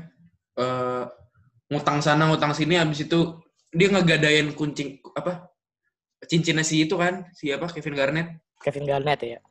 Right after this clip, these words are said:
Speaker 1: Hmm, terus, terus dia kayak kalah, eh,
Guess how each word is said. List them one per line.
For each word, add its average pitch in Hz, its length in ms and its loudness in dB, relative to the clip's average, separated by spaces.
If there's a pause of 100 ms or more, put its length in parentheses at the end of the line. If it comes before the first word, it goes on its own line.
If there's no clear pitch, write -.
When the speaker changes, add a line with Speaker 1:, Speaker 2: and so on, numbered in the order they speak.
(120)
Speaker 1:
Hmm, 156 320 -6
terus, 175 320 -6 (640)
terus - 160 -6
dia 208 160 0
kayak 165 240 2
kalah, 160 640 2 (480)
eh, 147 480 -2